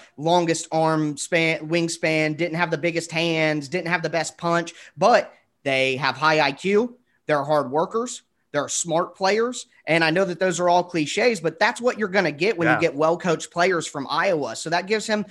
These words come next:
Speaker 1: eh, already an advantage along with the opportunities that he's getting. So it does make sense that he has a shot.
Speaker 2: Yeah, I mean, you, you brought a good point up there that you can't fill an offensive line with first-round talent typically.
Speaker 1: Mm-hmm.
Speaker 2: You prob-, you probably have maybe two at the most,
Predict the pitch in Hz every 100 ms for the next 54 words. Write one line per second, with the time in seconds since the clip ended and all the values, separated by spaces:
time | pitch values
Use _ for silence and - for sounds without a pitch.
0 | - - 190 170 175 - 220 247 220 240
1 | 277 135 113 _ - 208 196 156 180 208
2 | 175 160 - 160 175 185 180 175 170 165
3 | 156 180 190 156 143 131 151 135 147 135
4 | 156 139 214 208 233 202 185 - 208 -
5 | 165 170 165 165 202 202 - _ _ _
6 | _ - 139 131 156 147 - _ 143 151
7 | 139 147 - - 139 147 135 135 147 156
8 | - 123 120 135 139 131 190 208 - -
9 | 151 151 131 135 135 120 110 123 127 110
10 | - 120 - 117 110 120 117 104 104 104
11 | - 98 123 123 139 175 135 123 135 147
12 | 147 147 151 156 151 147 123 131 143 147
13 | 135 - - 143 170 190 135 - 120 123
14 | 185 214